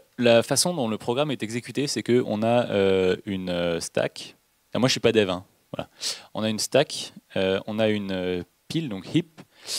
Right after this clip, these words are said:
euh, où on stocke des données et où on les lit, et, euh, on a un pointeur d'exécution qui se balade entre les deux, euh, qui se balade pas entre deux, qui se balade sur la. Vas-y, répète-moi ça.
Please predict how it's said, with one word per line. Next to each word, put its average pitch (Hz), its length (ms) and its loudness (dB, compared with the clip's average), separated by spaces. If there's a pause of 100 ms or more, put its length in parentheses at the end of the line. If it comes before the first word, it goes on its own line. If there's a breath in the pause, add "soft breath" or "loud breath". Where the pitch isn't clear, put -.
(380 loud breath)
euh, 98 500 0
où 101 80 -4
on 98 160 -4
stocke 101 200 -4
des 98 80 -6
données 110 460 -2
et 107 60 2
où 107 120 0
on 98 140 -4
les 90 120 -4
lit, 151 320 -4
et, 117 360 0
euh, 104 100 0
on 98 100 -2
a 113 40 -2
un 110 80 -2
pointeur 123 200 0
d'exécution 120 420 -6
qui 107 140 -8
se 95 40 -6
balade 104 440 2
entre 104 260 -2
les 101 80 4
deux, 127 140 4 (840 loud breath)
euh, 101 220 0
qui - 60 -14
se - 40 -10
balade 101 140 2
pas 120 80 -2
entre 120 160 -8
deux, 127 80 -6
qui 127 60 -10
se - 60 -18
balade 98 200 2
sur 101 280 -4
la. 95 460 -2 (440)
Vas-y, 98 180 -10
répète-moi 110 320 -20
ça. 101 100 -20